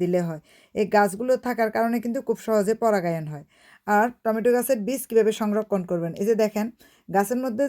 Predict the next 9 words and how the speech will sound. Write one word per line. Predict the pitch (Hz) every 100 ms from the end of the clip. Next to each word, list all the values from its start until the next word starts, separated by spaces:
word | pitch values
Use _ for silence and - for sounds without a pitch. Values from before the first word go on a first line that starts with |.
| 240
যে | 233 214 - _ _
টমেটোগুলো | 214 208 220 247 254
একদম | 202 185 220 202 - 175
বেশি | 202 202 247 -
পাকা | 233 196 185
হয়ে | 208 214 185
গেছে, | 180 269 349 _ _ _ -
এই | 220
টমেটোগুলা | 233 214 214 220 220